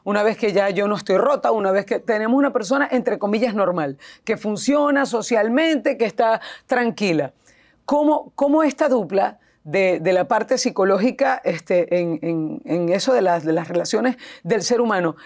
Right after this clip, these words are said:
y la sexualidad, el buen manejo de la sexualidad y todo ese autoconocimiento y conocimiento del otro del que tanto hemos hablado con Yesmik, pueden fusionarse? Para, yo, porque yo me imagino que eso es chispa y chispita. Si esto está bien a nivel mental, a nivel emocional, eso lo vas a traspolar a la cama,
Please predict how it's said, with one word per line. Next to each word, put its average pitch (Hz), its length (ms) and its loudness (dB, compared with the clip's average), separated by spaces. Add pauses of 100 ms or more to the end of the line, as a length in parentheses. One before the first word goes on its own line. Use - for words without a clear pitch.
(160)
y 233 140 2
la 220 160 4
sexualidad, 240 800 2
el 190 160 0
buen 269 260 2
manejo 226 380 2
de 185 60 4
la 180 100 2
sexualidad 208 460 2
y 214 60 2
todo 202 160 0
ese 220 160 2
autoconocimiento 226 840 0
y - 20 -4
conocimiento 202 560 0
del 233 120 4
otro 233 260 2
del 220 140 0
que 185 100 -2
tanto 208 340 -2
hemos 233 240 0
hablado 190 280 2
con 240 160 -4
Yesmik, 175 400 -4 (280)
pueden 311 280 2
fusionarse? 196 920 -2 (260)
Para, 226 220 0
yo, 190 160 -4
porque 214 220 0
yo 220 60 2
me 262 60 2
imagino 285 240 2
que 262 60 2
eso 285 140 0
es 277 100 0
chispa 294 280 -2
y 277 40 -6
chispita. 190 560 -4 (180)
Si 254 240 0
esto 302 200 0
está 320 180 2
bien 240 300 0
a 196 40 0
nivel 196 280 2
mental, 214 500 2
a 190 80 0
nivel 190 240 2
emocional, 196 640 0 (460)
eso 254 260 2
lo 269 80 4
vas 214 160 2
a 247 80 0
traspolar 220 680 0
a 165 80 0
la 160 120 0
cama, 151 440 -6